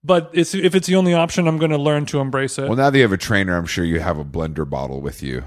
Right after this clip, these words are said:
Speaker 2: at,
Speaker 1: No, no, no,
Speaker 2: at
Speaker 1: no, no.
Speaker 2: Equinox. You're just kinda shaking
Speaker 1: I don't
Speaker 2: between
Speaker 1: teen up like that.
Speaker 2: You're, you're s-, you're shaking between sets like you're a fucking, you're a bartender with a mustache.
Speaker 1: I was asking him, I'm like, "What's up with the Celsius? Everyone loves
Speaker 2: It's
Speaker 1: Celsius
Speaker 2: yeah.
Speaker 1: so much." And he's like, "Well,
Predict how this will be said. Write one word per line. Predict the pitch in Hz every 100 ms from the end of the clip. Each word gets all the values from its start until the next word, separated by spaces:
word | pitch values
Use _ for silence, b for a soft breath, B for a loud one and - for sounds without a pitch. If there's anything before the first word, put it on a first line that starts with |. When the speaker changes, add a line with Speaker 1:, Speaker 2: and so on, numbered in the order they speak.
| 80 -
Speaker 2:
at, | 69 160
Speaker 1:
No, | 165 156
no, | 139 131
no, | 127
Speaker 2:
at | 123
Speaker 1:
no, |
no. | 127
Speaker 2:
Equinox. | 123 78 80 -
You're | 80
just | 85
kinda | - 104 -
shaking | - - 87 143
Speaker 1:
I |
don't | 175 151
Speaker 2:
between | - 160
Speaker 1:
teen | 143
up | 139 131
like | 127 127
that. | 127 127
Speaker 2:
You're, | 113 113
you're | 107
s-, | 117 - -
you're | 123 113
shaking | 104 - 117 107 107
between | 95 - 101 90
sets | - 98 95 98
like | 87
you're | 92 87
a |
fucking, | - 98 - 90 82 78 -
you're | 87 92 85
a |
bartender | 76 87 87 - 104 90
with | 87
a | 80
mustache. | 82 85 - 73 71 80 -
Speaker 1:
I | 165
was | 185
asking | 185 196 - 170
him, | 160 160
I'm | 151
like, | 139
"What's | 151 170
up | 190
with | 170 151
the |
Celsius? | - - 151 - 143 120 - - -
Everyone | 156 185 185 180
loves | 160 165
Speaker 2:
It's | -
Speaker 1:
Celsius | - 180 175 196 190
Speaker 2:
yeah. | -
Speaker 1:
so | 180 180
much." | 170 156 156 - - _ _ _ _ -
And | 151
he's | 156 165 147
like, | 151 139
"Well, | 139 156 160 156 156 143